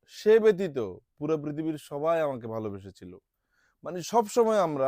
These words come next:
ভুল মানুষকে ভালোবেসে থাকি, ভুল মানুষকে বিশ্বাস করি এবং আমরা ধোঁকা খাই। ধোঁকা খেয়ে যখন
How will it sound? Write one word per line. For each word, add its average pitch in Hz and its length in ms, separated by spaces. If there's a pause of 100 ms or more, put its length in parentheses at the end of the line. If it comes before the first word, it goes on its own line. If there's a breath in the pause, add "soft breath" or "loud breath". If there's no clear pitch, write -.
ভুল 143 360
মানুষকে 175 480
ভালোবেসে 123 440
থাকি, 104 280 (520)
ভুল 127 280
মানুষকে 190 480
বিশ্বাস 156 440
করি 170 280 (440)
এবং 190 280
আমরা 160 240
ধোঁকা 113 300
খাই। 120 260 (400)
ধোঁকা 165 340
খেয়ে 196 260
যখন 160 240